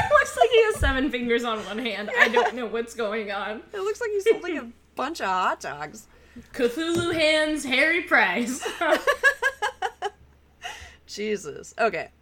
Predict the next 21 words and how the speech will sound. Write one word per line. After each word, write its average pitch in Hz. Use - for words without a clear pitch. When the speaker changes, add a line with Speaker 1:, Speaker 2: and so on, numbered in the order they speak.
Speaker 2:
Uh, 185
so 214
while 247
he 277
was, 277
like, 254
in, 220
um, 175
what's 175
it -
called? 151
The 170
Society 165
for 170
Cyclical 170
Research, 190
people 285
in 247
that 180
society 165
were 165